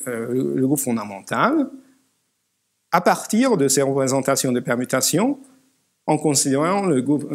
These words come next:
euh, le groupe d'automorphisme de la foncture fibre. Mais on peut se demander ce qu'on obtient si on regarde juste les, les représentations linéaires à valeur dans G L N C, comme ici.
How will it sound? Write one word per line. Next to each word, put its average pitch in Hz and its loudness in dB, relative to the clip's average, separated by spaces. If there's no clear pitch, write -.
euh, 131 -2
le 131 2
groupe 147 0
d'automorphisme 127 0
de 135 2
la 127 0
foncture 127 -4
fibre. - -10
Mais 131 2
on 170 2
peut 165 2
se 156 4
demander 147 2
ce 214 2
qu'on 151 0
obtient 156 0
si 175 2
on 147 2
regarde 147 4
juste 160 0
les, 123 -2
les 131 2
représentations 139 0
linéaires 165 2
à 123 -4
valeur 117 0
dans 113 -4
G 117 -2
L 113 0
N 113 -2
C, 277 0
comme - -6
ici. - 0